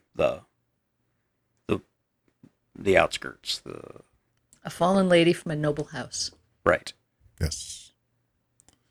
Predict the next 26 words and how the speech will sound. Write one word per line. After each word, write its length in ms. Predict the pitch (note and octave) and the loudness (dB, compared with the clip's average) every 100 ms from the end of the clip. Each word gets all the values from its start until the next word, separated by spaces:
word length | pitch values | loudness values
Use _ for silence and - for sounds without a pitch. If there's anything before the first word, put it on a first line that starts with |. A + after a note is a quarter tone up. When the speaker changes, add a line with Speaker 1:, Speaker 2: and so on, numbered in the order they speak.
| _ _ | _ _
Speaker 3:
Is 320 | G#2 - F2 | 4 4 2
foregate 440 | - B2 G#2 A2 - | 4 4 6 4 4
the 80 | |
word 220 | G#2 G#2 G2 | 4 4 4
you're 80 | G#2 | 2
looking 220 | F#2+ G#2 | 4 2
for, 120 | F#2+ | 4
Greg? 160 | F#2 C#3+ | 6 8
Speaker 1:
Foregate, 540 | C3 A2+ F#2+ - - | 8 4 0 -2 0
thank 280 | A#2+ A2 - | 2 2 2
you. 180 | D#2+ E2+ _ _ _ _ _ _ | -4 -6 _ _ _ _ _ _
Speaker 3:
Rand 540 | - A2+ C3 D3 C#3+ - | 2 6 6 6 4 4
kinda 400 | C3 C3 A2+ A2 | 4 6 6 6
gets 480 | G2 A2+ - - - _ _ _ _ _ _ _ - | 4 2 0 0 -2 _ _ _ _ _ _ _ 0
upset 420 | A#2 - A2 - | 2 2 0 4
with 120 | G2+ | 4
Celine 580 | - G2 F#2 A2+ A#2 G2+ | 4 2 4 6 6 2
about, 280 | F2+ F2+ F2+ | 4 2 2
he's 140 | F#2+ | 4
like, 220 | F#2+ F2+ | 4 4
"This, 220 | F#2+ F#2+ | 2 2
this 240 | - G#2+ - | 2 2 2
great 260 | F2+ G#2+ - | 4 4 4
hunt 240 | G2 G2+ | 2 2
is 160 | F2 E2 | 0 2
just 380 | F#2+ F2 - | 2 2 -2